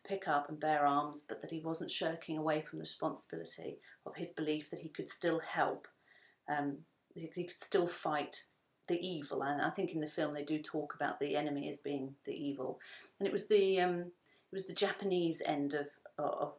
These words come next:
of the war rather than the German, and, um, and they sent him to, to this place called Hacksaw Ridge, which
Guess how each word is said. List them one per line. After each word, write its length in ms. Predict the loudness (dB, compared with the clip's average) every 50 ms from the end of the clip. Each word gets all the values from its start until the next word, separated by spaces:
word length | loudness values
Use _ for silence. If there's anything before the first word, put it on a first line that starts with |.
| _ -8
of 180 | -6 -6 -6 -4 -6
the 80 | -4
war 380 | 0 2 2 2 2 2 -2 -4 -10 _ _ _ _ _ _ _ _ _ _ _ _ _ _ _ -6 -4 0
rather 240 | 2 4 4 4 2
than 100 | 0 -2
the 60 | -2
German, 400 | -2 0 0 0 0 -2 -4 -4 -6 -10 -14 -14 -14 -14 -6 0
and, 440 | 2 4 6 6 6 4 4 4 6
um, 280 | 6 6 6 4 0 -6 -6 -6 -2
and 100 | 0 2
they 80 | 4
sent 300 | 4 6 6 6 6 4
him 180 | 4 2 2 2
to, 380 | 2 2 4 4 4 4 2
to 140 | 0 -2 -2 0
this 160 | 0 0 -2
place 480 | -2 2 4 4 6 6 4 2 0
called 280 | -2 -2 0 0 0 0
Hacksaw 540 | 0 -2 -4 -4 -4 -2 0 0 0 0 2
Ridge, 300 | 2 2 2 0 0 -2
which 160 | -2 -2 -2